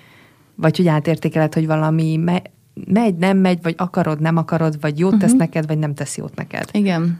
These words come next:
Speaker 2: Nehezen. Sokat szoktam, mm, dilemmázni ezeken a döntéseken, meg lehet, hogy kellenek kis, ö, külső behatások, mint például egy térdsérülés, hogy ülj már le.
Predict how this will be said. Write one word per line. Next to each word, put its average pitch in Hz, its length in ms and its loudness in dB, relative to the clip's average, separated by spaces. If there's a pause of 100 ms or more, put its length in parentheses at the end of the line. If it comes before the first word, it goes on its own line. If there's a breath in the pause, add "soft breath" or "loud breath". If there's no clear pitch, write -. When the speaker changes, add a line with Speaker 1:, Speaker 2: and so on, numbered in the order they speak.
(120)
Speaker 2:
Nehezen. 180 640 0
Sokat 180 300 -2
szoktam, 151 340 -4
mm, 151 720 -2
dilemmázni 147 640 0
ezeken 151 380 -2
a 143 220 0
döntéseken, 151 800 0
meg 156 300 0
lehet, 143 280 -2
hogy 143 140 -6
kellenek 143 460 -2
kis, - 320 -6
ö, 139 220 -4
külső 151 380 0
behatások, 151 760 -2 (400 loud breath)
mint 139 160 -2
például 131 400 -4
egy 123 120 -8
térdsérülés, 180 920 0
hogy - 280 -4
ülj 202 180 2
már 196 200 2
le. 254 220 2